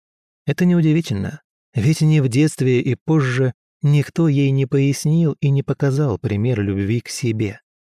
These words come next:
Любить себя – значит быть женщиной, а она видела вокруг матерей и девочек, и незрелых мужчин. В таком пространстве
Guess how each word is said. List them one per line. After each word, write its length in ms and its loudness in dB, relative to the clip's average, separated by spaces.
Любить 400 0
себя – 500 -2
значит 380 -2
быть 180 -2
женщиной, 680 -4
а 220 0
она 300 0
видела 320 2
вокруг 320 0
матерей 480 0
и 180 -2
девочек, 600 -4
и 360 0
незрелых 600 0
мужчин. 560 -6
В 80 -18
таком 320 0
пространстве 760 2